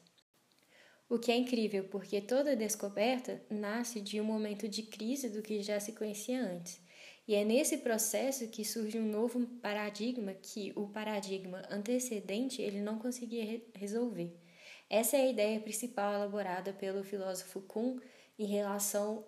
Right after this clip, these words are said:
à história da ciência. Ele diz que a história da ciência, ela se deve ao fato de que surgem crises em relação ao paradigma anterior que não conseguia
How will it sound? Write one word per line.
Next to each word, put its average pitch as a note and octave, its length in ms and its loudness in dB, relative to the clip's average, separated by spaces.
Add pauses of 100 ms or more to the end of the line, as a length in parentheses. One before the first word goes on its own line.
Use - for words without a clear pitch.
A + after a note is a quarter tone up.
(160)
à G3 540 0
história A#3 500 4
da G#3+ 160 -2
ciência. F3 500 -4
Ele F#3 120 -8
diz G#3+ 280 -4
que G3+ 400 -8 (360)
a F#3 60 -2
história A#3 420 4
da G#3 120 0
ciência, G#3 540 0
ela F#3+ 100 0
se G3+ 160 -6
deve G3+ 320 -2
ao G3+ 140 2
fato G3+ 560 -6 (300)
de A3 180 -4
que F#3 440 -6 (140)
surgem B3+ 560 4
crises A#3 680 0
em A3 100 0
relação G3+ 580 -2
ao F3 140 -6
paradigma F3+ 640 -4
anterior F3 460 -4
que F#3 100 -10
não F#3+ 240 -6
conseguia G3 680 -6